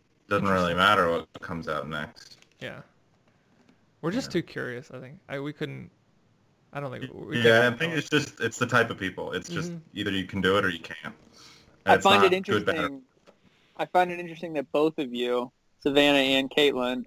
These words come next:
Speaker 3: and you two agreed on what it was to do. It doesn't seem like there was any kind of, um, there wasn't much discourse, that you guys were all both on the same page in the singular things that you chose.
Speaker 2: Well, yeah, that's like being married to someone.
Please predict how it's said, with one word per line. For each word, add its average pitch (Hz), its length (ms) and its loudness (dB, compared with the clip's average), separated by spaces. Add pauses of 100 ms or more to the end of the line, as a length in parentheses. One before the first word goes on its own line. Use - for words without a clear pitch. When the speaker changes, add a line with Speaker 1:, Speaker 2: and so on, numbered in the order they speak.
Speaker 3:
and 131 200 0
you 131 120 2
two 131 240 2
agreed 123 480 4 (260)
on 123 360 4
what 127 200 6
it 127 80 8
was 120 240 4
to - 80 -8
do. 131 200 0 (560)
It 151 120 2
doesn't 156 280 4
seem 156 240 0
like 131 200 2
there 135 160 4
was 123 120 -4
any 135 220 -2
kind 127 320 -4
of, 120 180 -2 (340)
um, 117 560 -4 (500)
there 143 120 8
wasn't 139 260 8
much 127 200 0
discourse, - 520 -2
that 123 100 4
you 120 100 2
guys 123 180 6
were 123 200 6
all 127 340 6
both 147 380 4
on 160 80 -2
the 147 80 -2
same 143 240 0
page 135 400 4
in 131 180 -4
the 127 80 -4
singular 135 380 0
things 120 300 -6
that 113 160 0
you 113 80 -2
chose. - 280 2 (360)
Speaker 2:
Well, 190 120 -2
yeah, 214 160 2
that's 143 240 -8
like 135 140 -10 (220)
being 139 240 -12
married 131 320 -6
to 135 60 -20
someone. 131 340 -20